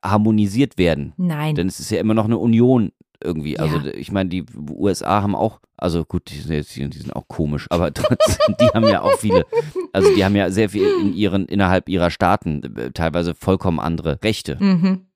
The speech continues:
Speaker 1: Ja.
Speaker 2: Ja, das stimmt. Also ja, deren Besonderheiten, ich sag mal, die, die, das ist ja auch föderal, das ist schon sehr spannend. Also da gibt es ja auch dann die skurrilsten Beispiele, was irgendwo in einigen Bundesstaaten verboten ist und aus,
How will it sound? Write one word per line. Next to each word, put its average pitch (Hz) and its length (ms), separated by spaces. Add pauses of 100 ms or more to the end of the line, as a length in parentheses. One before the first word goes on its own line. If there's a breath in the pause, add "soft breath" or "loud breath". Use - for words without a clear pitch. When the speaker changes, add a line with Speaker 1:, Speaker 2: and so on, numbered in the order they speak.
(100)
Speaker 1:
Ja. 85 120 (380)
Speaker 2:
Ja, - 60 (140)
das 190 220
stimmt. 220 400
Also 160 220
ja, 175 300 (100)
deren 180 340
Besonderheiten, 185 840 (300 soft breath)
ich - 120
sag 180 140
mal, 175 160
die, 170 140
die, - 160
das 180 160
ist - 80
ja 180 100
auch - 100
föderal, 180 680
das 180 140
ist 185 80
schon 196 200
sehr 170 120
spannend. 160 480
Also 156 340 (300 loud breath)
da 175 80
gibt 170 200
es 175 140
ja 156 180
auch 151 80
dann 170 180
die 156 80
skurrilsten 165 540
Beispiele, 151 440
was 156 160
irgendwo 156 360
in 156 100
einigen 151 320
Bundesstaaten 151 560
verboten 151 460
ist - 260
und 151 260
aus, - 220